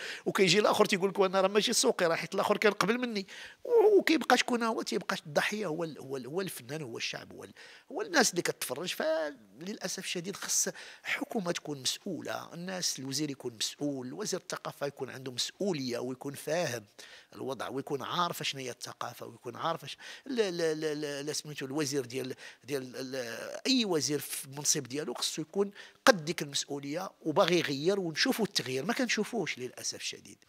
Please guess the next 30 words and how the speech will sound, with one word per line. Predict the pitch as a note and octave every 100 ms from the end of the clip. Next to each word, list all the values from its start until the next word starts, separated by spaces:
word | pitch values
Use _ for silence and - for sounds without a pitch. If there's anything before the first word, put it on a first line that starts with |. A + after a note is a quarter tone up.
| G#3
الواقع | A#3+ - G3+
الفني | F3 G3 G3 F3+
انت | F3 E3+
تتشوفوا | F3 - F3 D3+ C3+
كيف | A#2+ -
داير. | - F2 - - -
البارح | B2 A3 A3 - D#3+ C#3
كنت | - D3+ -
مع | C#3 D3
واحد | C3+ B2+
الاخوان | B2+ C3 - G3 G#3
ودرنا | D3+ C3+ A#2+ C3+ C3
واحد | B2+ - A#2+
لو | B2+
ديبا، | C3+ C3 A3 - - -
واش | C#3+ F3+ D#3
الفن | D3+ G#3+
يقدر | F#3 - C#3+
يعيش | C#3 A2+ C#3 D#3+ C3+
ال-، | A2+
الفنان؟ | A2+ A#2+ A2 G2+ D2+ D#2
يعني | G#2 A#2
تيقول | A#2 G2+ B2
لك | A#2+
الفنان، | G#2+ G#2+ C3+ B2+ G2+
حنا | C3 C3+
كنشوفوا | C#3+ B2+ D#3+ C#3+
المشاكل | A#2+ - A#2 B2 G2+
ديالهم، | G#2+ F#2 A2 C#3 G2
ظروفهم، | A2 G2+ G2+ G#2+ D#3+